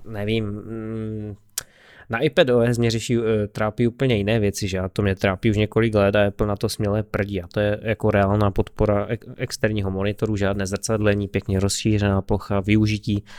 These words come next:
ne nějaké režim čtyři ku třem, ale využití prostě plného prostoru a tyhle srandičky a ne, ne prostě nějaké widgety a podobné kravinky. Aby prostě ten iPad O S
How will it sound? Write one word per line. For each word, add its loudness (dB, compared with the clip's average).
ne 6
nějaké 4
režim 4
čtyři -2
ku -2
třem, 4
ale 2
využití 2
prostě -2
plného 2
prostoru 0
a 6
tyhle 4
srandičky 0
a -4
ne, -2
ne -2
prostě -6
nějaké -4
widgety -4
a -2
podobné -4
kravinky. -4
Aby 2
prostě -2
ten -2
iPad 0
O 0
S -4